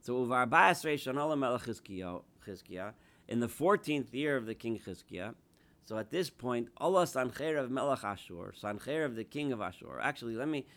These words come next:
give a little bit more of a historical background here, right? Um, <clears throat> during this time, <clears throat> while Chizkiah is, is, um, <clears throat>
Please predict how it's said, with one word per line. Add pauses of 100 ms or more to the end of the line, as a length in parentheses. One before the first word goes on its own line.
(200)
give
a
little
bit
more
of
a
historical
background
here, (1000)
right?
Um, (280)
<clears throat>
during
this
time, (100)
<clears throat>
while
Chizkiah
is,
is,
um, (100)
<clears throat>